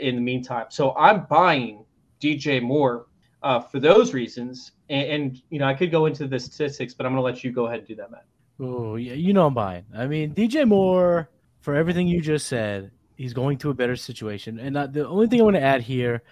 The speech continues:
Speaker 2: in terms of his connection with Justin Fields, Fields did pop in two statistical metrics that I think will prove to be, uh, a good match for, for D J Moore's skill set.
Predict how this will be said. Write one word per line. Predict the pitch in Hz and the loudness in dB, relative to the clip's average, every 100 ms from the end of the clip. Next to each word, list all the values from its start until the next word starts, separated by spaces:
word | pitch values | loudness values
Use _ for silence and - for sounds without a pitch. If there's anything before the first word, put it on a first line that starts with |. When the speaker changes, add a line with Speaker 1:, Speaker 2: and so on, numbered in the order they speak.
| - _ 139 | -20 _ -6
Speaker 2:
in | 127 | -2
terms | 143 139 123 | 0 0 -2
of | 123 | -4
his | 117 | -6
connection | 131 127 - | -4 -4 -4
with | 117 | -4
Justin | 117 107 107 | -4 -4 -8
Fields, | - 107 95 73 - _ _ _ _ | -10 -8 -8 -12 -20 _ _ _ _
Fields | 247 294 262 | 4 4 4
did | 208 208 | 2 2
pop | - - 185 151 - | 0 0 2 2 0
in | 143 131 | -4 -4
two | - - 220 208 202 - _ | -6 -2 2 4 2 -2 _
statistical | - 151 - 147 131 135 123 123 _ _ - | -12 -8 -4 -4 -4 -4 -2 -4 _ _ -6
metrics | 113 - 104 - | -6 -6 -10 -8
that | 120 | -4
I | 117 | -4
think | 113 127 117 | -2 -6 -4
will | 113 110 | -4 -4
prove | - 131 123 | -6 -4 -4
to | 120 | -6
be, | 120 117 110 - - - - | -4 -2 -2 -8 -20 -14 -8
uh, | - 117 | -4 -2
a | 127 | -2
good | 120 147 135 | 4 4 6
match | 131 123 - - | 6 6 2 -10
for, | - 117 107 104 | -6 -2 -2 -2
for | - 110 | -4 -4
D | 117 | -4
J | 113 113 | 0 0
Moore's | 104 104 | 0 -4
skill | - 104 | -4 -8
set. | 98 98 90 | -8 -10 -14